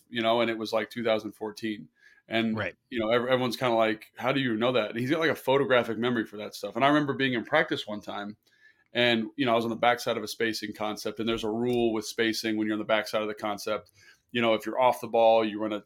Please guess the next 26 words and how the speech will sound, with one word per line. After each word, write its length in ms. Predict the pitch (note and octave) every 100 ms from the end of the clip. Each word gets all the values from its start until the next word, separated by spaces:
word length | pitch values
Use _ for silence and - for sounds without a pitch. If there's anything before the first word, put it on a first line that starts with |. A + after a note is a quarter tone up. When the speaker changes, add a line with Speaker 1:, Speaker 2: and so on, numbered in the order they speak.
| -
Speaker 1:
uh, 220 | A2+ G#2+ G#2
eight-yard 340 | B2 A2+ G#2+
stop, 480 | - - C3+ B2+ B2
and 100 | A#2+
if 80 | G#2+
you're 120 | A2+
on 80 | A#2
the 80 | G#2+
ball, 200 | G#2+ G#2+
you 100 | G#2+
run 120 | G#2+
five 240 | - A2
yards 240 | G#2+ G#2 G#2+
over. 240 | G#2 G#2
But 220 | G2 G#2
for 80 | A#2
that 240 | B2 C3+
week, 220 | C3+ B2+ -
for 100 | A#2
whatever 260 | A2+ A2
reason, 320 | A2 G#2+ G#2+
we 80 | G2+
changed 460 | G2 - B2 A#2 G#2+
the 80 | G#2+
release 280 | G#2 G#2+
pattern, 380 | - G2 G2 G2+